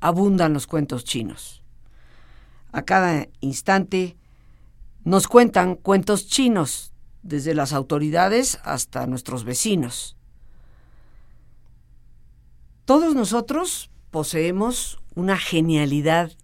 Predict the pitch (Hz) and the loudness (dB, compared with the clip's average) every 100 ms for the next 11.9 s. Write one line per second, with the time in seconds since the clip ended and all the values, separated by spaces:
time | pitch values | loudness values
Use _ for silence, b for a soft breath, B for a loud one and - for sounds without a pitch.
0 | - 160 156 160 156 - 107 - - - | -8 -4 0 0 -2 -6 -12 -16 -20 -20
1 | - b b b b b - - 147 151 | -20 b b b b b -8 -6 -4 -2
2 | 139 185 196 160 156 175 165 143 165 160 | 0 0 0 0 0 0 -2 0 0 0
3 | 113 - - - - b b b b 147 | -4 -10 -14 -20 -20 b b b b -2
4 | 156 135 147 165 160 127 135 156 151 135 | 0 0 2 2 2 -2 -2 -2 -2 -4
5 | - 123 127 135 127 120 120 - - - | -6 -6 -4 -4 -6 -8 -10 -14 -20 -20
6 | - _ - - - b b b b b | -20 _ -20 -20 -20 b b b b b
7 | b b - 202 247 339 311 277 - 208 | b b -4 0 2 2 2 -2 0 0
8 | 202 220 277 311 - 196 156 247 226 185 | 0 0 2 2 0 -2 0 0 2 2
9 | 165 - b b b b b b b - | -2 -6 b b b b b b b -12
10 | - 165 156 151 143 - - - - - | -2 2 4 2 0 -6 -20 -20 -20 -20
11 | - - 175 175 170 196 208 - | -12 -4 2 2 4 4 4 2